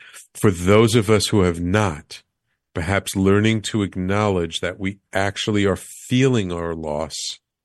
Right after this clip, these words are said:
is the first step. Instead of ignoring our feelings and stuffing them down,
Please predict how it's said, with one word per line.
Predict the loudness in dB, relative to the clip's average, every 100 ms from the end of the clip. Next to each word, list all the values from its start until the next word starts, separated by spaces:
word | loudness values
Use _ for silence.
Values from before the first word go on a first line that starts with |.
| _ _
is | -6 -4
the | -4
first | -2 -2 0 -2
step. | -2 -4 -8 _ _ _ _ _ _ _ -20 -16 -14 -4
Instead | 0 2 2 4 4
of | 4
ignoring | 0 2 4 6 6 4 2
our | 0 -2
feelings | -4 -4 -2 -2 -6 -6
and | -6
stuffing | -4 0 0 2 2 2
them | 0
down, | 0 -4 -4 -10